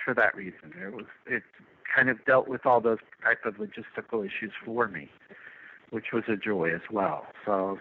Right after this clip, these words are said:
sometimes, uh, I, a lot of times people's advice is, "Oh, you should travel independently. Oh, you shouldn't travel independently." I think, I think each person's differently with that. I don't think there's a right or wrong way.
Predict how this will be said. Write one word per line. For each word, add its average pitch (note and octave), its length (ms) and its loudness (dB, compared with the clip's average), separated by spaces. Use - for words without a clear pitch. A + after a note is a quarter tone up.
sometimes, C3 560 4
uh, A2 280 -2
I, G3 180 8
a E3 60 6
lot G#3+ 340 10
of B3+ 120 2
times G3+ 340 2
people's F3 340 -2
advice C#3+ 420 6
is, A#2+ 140 -2
"Oh, G#3+ 160 10
you F3 140 4
should - 240 -4
travel D#3 340 6
independently. C#3+ 680 0
Oh, F#3+ 180 8
you G3+ 160 2
shouldn't A3 380 0
travel G#2+ 340 0
independently." E2+ 640 -8
I G3+ 120 6
think, - 260 -8
I A3 80 6
think B3 120 4
each G3 220 -2
person's E3 360 -2
differently C#3+ 480 -2
with C#3+ 200 -4
that. D3+ 340 4
I D3 100 4
don't F#3+ 220 2
think - 180 -4
there's C#3 180 4
a A#2+ 80 2
right G#2+ 360 4
or A#2 120 2
wrong G#2 320 -2
way. G2 380 -4